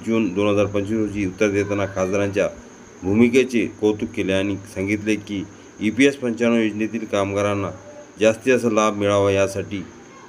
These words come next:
केंद्र सरकार सतत प्रयत्नशील आहे. एनएसी प्रतिनिधीची भेट. एनएसी नॅशनल, अ,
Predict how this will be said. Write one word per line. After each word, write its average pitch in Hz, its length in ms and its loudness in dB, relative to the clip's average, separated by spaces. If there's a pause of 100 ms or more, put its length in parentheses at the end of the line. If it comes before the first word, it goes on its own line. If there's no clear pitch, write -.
केंद्र 120 240 6
सरकार 120 400 2
सतत 113 340 0 (1500)
प्रयत्नशील 123 580 2
आहे. 95 560 -4 (720)
एनएसी 135 480 4
प्रतिनिधीची 120 880 2
भेट. 95 300 2 (580)
एनएसी 120 340 4
नॅशनल, 123 520 4
अ, 110 140 6